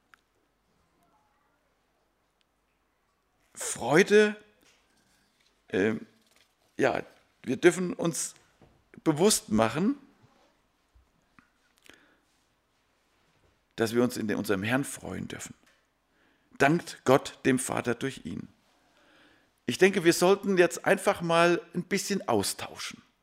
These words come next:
Eben kam so richtig voller Freude, „Habt ihr euch heute schon gefreut?“ Jawohl. Ähm, ich hab das Mikro schon da. Wer,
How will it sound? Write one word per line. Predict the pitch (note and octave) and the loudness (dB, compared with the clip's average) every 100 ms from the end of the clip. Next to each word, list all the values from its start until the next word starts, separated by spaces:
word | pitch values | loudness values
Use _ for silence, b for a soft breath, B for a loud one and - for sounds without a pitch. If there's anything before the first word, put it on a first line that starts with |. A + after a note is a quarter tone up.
| B B B B - | B B B B 6
Eben | A3+ G3+ | 6 6
kam | B3+ F3 F3+ | 2 2 4
so | F3+ - D3 - | 4 4 2 4
richtig | A3+ - F#3+ F3+ | 2 2 -6 -4
voller | - G3+ G#3+ G#3 | 4 8 10 8
Freude, | - F3+ F#3+ F#3 - | 10 10 10 8 4
„Habt | F3 - | 2 6
ihr | F3+ | 6
euch | D#3+ | 8
heute | F3+ D#3+ | 6 6
schon | E3+ | 0
gefreut?“ | D3 D3+ F3+ - - | 2 4 4 4 0
Jawohl. | A2 B2 D#3+ C#3 - - - _ _ _ _ _ _ _ _ _ _ - | 6 10 12 12 8 -4 -20 _ _ _ _ _ _ _ _ _ _ 2
Ähm, | A2 A2 A2 - _ _ _ _ _ _ _ - | 6 6 4 -6 _ _ _ _ _ _ _ -8
ich | A#2+ | -6
hab | A#2 | -2
das | A2+ G#2 | -2 0
Mikro | A2+ F#2+ | -2 -2
schon | - E2+ | -6 -6
da. | - - - b b b | -6 -8 -16 b b b
Wer, | G#2 D#3+ G#3 | 4 6 6